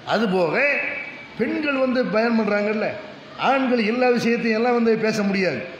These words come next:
பெண்கள், பெண்கள் மத்தியில் இருக்கும் பொழுது ஆண்களுக்கு நாங்க வந்து ஒரு விஷயத்தை விளக்கிடுவோம்.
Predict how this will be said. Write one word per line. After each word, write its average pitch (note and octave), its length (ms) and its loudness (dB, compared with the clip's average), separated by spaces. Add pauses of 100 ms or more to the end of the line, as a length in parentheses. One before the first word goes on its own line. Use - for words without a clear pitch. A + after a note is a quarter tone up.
(160)
பெண்கள், A#3 280 2
பெண்கள் G#3 520 0
மத்தியில் G#3+ 320 0
இருக்கும் F3+ 260 -2
பொழுது F#3+ 440 0 (380)
ஆண்களுக்கு C4 560 0
நாங்க A3+ 240 2
வந்து A3+ 160 2
ஒரு A3+ 80 2
விஷயத்தை A3 380 2
விளக்கிடுவோம். G3 440 0